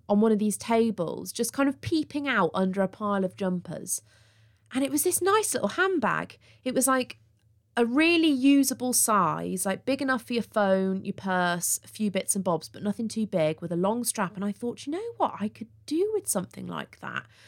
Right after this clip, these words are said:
So I had a little closer look, and it looked quite swanky. It was black, and it had got this kind of, like, big gold metal, like, emblem thing on the front. So I picked it up, had a little feel, had a little stroke of the fabric,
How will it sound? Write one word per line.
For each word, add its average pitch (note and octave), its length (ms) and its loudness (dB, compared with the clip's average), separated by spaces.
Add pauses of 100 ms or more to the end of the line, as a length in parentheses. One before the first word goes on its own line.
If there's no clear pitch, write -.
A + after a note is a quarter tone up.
(260)
So - 160 -6
I B3 40 2
had D#4+ 120 2
a F4 40 2
little D#4+ 360 0
closer B3+ 480 0
look, - 560 0 (260)
and G3 100 -6
it G#3 60 0
looked - 160 2
quite A3+ 240 -4
swanky. G3 420 -2
It D#3+ 60 -6
was F#3 120 -6
black, A3 300 0
and F3 80 -6
it - 40 -10
had G3+ 100 -14
got F#3 140 -8
this F3 160 -8
kind F3+ 180 -6
of, E3+ 80 -10
like, - 220 -14
big G3 160 -2 (180)
gold F3+ 540 4
metal, F3 680 -2 (800)
like, F3+ 320 -2 (320)
emblem F#3+ 600 4
thing D#3+ 520 -2
on F3+ 140 0
the F3 80 -2
front. E3+ 640 -2 (560)
So A#3 760 2
I A3 100 -10
picked - 360 -6
it - 100 -2
up, G3+ 360 0 (280)
had C#4 140 0
a D4 60 0
little D4 180 2
feel, G3+ 580 0 (360)
had A#3 160 -6
a - 20 -4
little C4+ 240 0
stroke B3+ 600 0
of B3+ 120 -4
the C4+ 100 -6
fabric, G3+ 600 -4